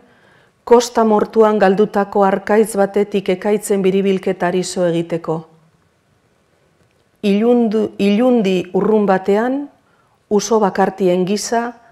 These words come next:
bailara, mendi, zeruetan hegaldatzeko. Sastraka iarren artetik,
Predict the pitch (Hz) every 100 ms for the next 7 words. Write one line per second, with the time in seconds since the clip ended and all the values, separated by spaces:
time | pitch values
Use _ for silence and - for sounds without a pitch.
0 | _ _ _ - 170 185 185 208 208 208
1 | 208 - - _ _ 190 208 214 214 208
2 | 214 220 _ _ _ - 202 190 190 180
3 | 185 202 196 202 185 185 180 175 175 170
4 | 165 165 - _ _ _ _ _ _ _
5 | _ _ _ _ - - 180 - 214 214
6 | 220 214 208 202 202 196 190 196 185 247
7 | 269